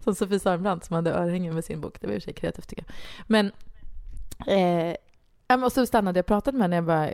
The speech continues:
"Oj, vad mycket böcker", liksom. Eh, och kände, <laughs> och kände, och kände en viss avundsjuka i rösten där. Och hon bara, "Vet du, mina barn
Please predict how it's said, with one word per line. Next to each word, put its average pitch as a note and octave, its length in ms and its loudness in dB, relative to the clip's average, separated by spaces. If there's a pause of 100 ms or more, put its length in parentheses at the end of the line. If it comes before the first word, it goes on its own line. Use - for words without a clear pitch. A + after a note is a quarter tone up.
"Oj, B3 240 4
vad F3+ 120 2
mycket F3+ 260 -2
böcker", F#3 480 -2
liksom. E3+ 280 -2 (560)
Eh, F3 180 4
och G#3+ 120 4
kände, A3 300 4
<laughs> B3 60 8 (840)
och E4 220 2
kände, - 840 -2 (2250)
och D#4+ 220 2
kände C#4 280 4
en B3 100 4
viss A3 260 0
avundsjuka F#3+ 720 0
i F#3 40 0
rösten F#3+ 320 -4
där. E3+ 140 -6 (560)
Och G#3+ 100 2
hon G#3 260 4
bara, E3 340 0 (260)
"Vet G#3+ 200 0
du, E3+ 260 0 (520)
mina A3 300 4
barn E3+ 380 2